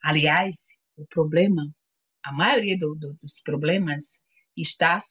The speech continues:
com você, tá? Com a sua voz. Nós costumamos muito a cuidar dos dentes, do cabelo, dos,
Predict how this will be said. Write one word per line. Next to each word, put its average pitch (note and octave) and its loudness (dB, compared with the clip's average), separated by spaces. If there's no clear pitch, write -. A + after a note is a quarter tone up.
com A#3 2
você, E3+ 0
tá? F3+ 0
Com G#3 6
a B3+ 2
sua G#3 -2
voz. - -8
Nós C4 4
costumamos B3+ 4
muito C#4+ 6
a G3 2
cuidar A3+ 6
dos A#3 -2
dentes, G3 2
do E3+ -6
cabelo, E3+ 2
dos, D#3 -4